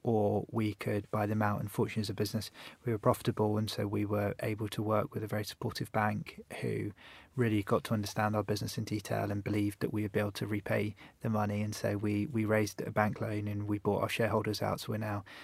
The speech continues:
a hundred percent family owned again, and we're really, really proud of that. And I think it's something where ultimately our business feels so absolutely wrapped up in purpose now that it feels almost increasingly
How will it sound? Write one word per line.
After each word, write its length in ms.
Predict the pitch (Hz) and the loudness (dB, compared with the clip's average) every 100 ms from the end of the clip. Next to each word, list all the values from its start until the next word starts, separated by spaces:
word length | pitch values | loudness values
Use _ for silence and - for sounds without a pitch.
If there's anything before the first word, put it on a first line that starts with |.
| - - | -8 -2
a 40 | |
hundred 220 | 113 110 | 0 0
percent 260 | 98 - - | -2 -4 -2
family 360 | 110 104 107 | -2 -2 -2
owned 260 | 101 101 104 - | -2 -4 -6 -10
again, 320 | 107 107 104 | -6 -4 -4
and 100 | 107 | 0
we're 120 | 110 | 2
really, 240 | 110 110 110 | 4 4 2
really 160 | 107 | 0
proud 240 | 101 110 - | -2 -4 -4
of 80 | |
that. 280 | - 110 104 - | -4 -4 -4 -4
And 220 | 113 107 - - - - | -4 -4 -8 -14 -14 -2
I 60 | 113 | 4
think 240 | - 117 | 6 6
it's 160 | 113 - | 4 4
something 320 | 117 113 110 | 2 2 2
where 360 | 107 107 107 95 - - - | 4 4 4 0 -10 -6 2
ultimately 460 | 131 - 127 95 107 | 2 4 2 4 2
our 120 | 110 | 2
business 340 | 117 104 110 | 2 0 -2
feels 260 | - 110 101 | 2 0 0
so 460 | - 113 107 107 95 - - - | 0 2 4 2 -2 -8 -16 0
absolutely 600 | 120 - - 110 107 107 | 0 0 -4 -2 -2 -2
wrapped 440 | 104 107 101 - | 0 2 2 0
up 200 | 107 - | -4 -2
in 100 | 113 | -4
purpose 480 | 101 113 95 - - | 0 -2 -2 -4 -2
now 240 | 110 101 120 | 0 2 2
that 120 | 113 | 2
it 160 | 98 - | 0 0
feels 400 | - 104 101 - - - - - - | 0 0 0 -2 -10 -18 -20 -8 0
almost 360 | 117 110 98 - - - | 2 2 0 -8 -14 -4
increasingly 840 | 120 107 127 110 117 104 101 104 | -2 2 4 4 2 0 0 -2